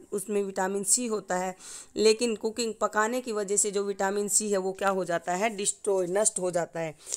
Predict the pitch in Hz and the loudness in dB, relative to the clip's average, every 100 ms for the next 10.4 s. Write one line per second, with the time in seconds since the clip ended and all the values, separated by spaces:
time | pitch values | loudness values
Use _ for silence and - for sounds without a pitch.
0 | - - - 240 - 285 269 240 226 196 | -10 -12 0 2 2 -2 -2 -2 -4 -2
1 | 214 214 233 247 - 226 240 240 220 214 | 0 0 -2 -6 -2 0 0 0 0 0
2 | 208 214 - _ _ 214 214 214 202 196 | -4 -6 -10 _ _ -6 -4 -6 -2 -2
3 | 196 247 226 208 208 196 202 226 220 202 | -2 -6 -6 -4 -4 -2 -2 -4 -4 -2
4 | 196 202 190 196 185 214 214 208 202 214 | 0 -2 -2 -4 -2 -4 -4 -6 -6 -6
5 | - 190 202 190 202 247 208 190 185 190 | -2 -2 -2 -2 -2 -2 -2 -2 -2 -2
6 | 185 185 - - - 240 233 233 226 247 | -4 -4 -10 -20 -6 -2 0 -2 -4 -4
7 | - - 254 262 - 185 202 196 208 208 | -4 -4 -6 -6 -8 -2 -2 0 0 0
8 | 208 233 226 208 208 208 196 196 190 185 | -2 -2 -4 -2 -2 -2 -4 -4 -4 -4
9 | 196 190 196 190 190 185 185 185 185 185 | -2 -2 -2 0 0 -2 -4 -2 -4 -6
10 | - 180 185 185 | -6 -4 -4 -4